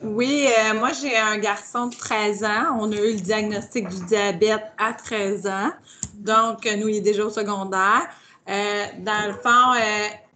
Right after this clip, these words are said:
je me demandais juste en début d'année,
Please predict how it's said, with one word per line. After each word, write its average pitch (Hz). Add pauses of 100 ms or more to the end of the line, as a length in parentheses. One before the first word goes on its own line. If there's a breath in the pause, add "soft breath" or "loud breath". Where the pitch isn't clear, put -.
(180)
je 190
me 220
demandais 226
juste 285
en 254
début 220
d'année, 220